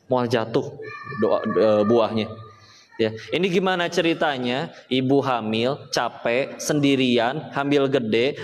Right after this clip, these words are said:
lagi mules-mulesnya, kecapean, digoyangin cuman kikian hungkul. Jatuh. Tenaga dari mana?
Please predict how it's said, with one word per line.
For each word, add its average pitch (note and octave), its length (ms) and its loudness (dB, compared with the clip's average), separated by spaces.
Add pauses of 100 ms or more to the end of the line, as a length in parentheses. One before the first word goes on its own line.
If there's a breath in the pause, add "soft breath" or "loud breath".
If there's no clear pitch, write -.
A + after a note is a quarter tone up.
lagi D3+ 240 2
mules-mulesnya, D3 960 0 (160)
kecapean, F3 880 -2
digoyangin E3 640 2
cuman F#3+ 240 0
kikian F3+ 400 0
hungkul. F#3 560 0 (960 loud breath)
Jatuh. B2+ 640 -2 (880)
Tenaga B2 420 0
dari A#2 280 2
mana? A#2 360 -2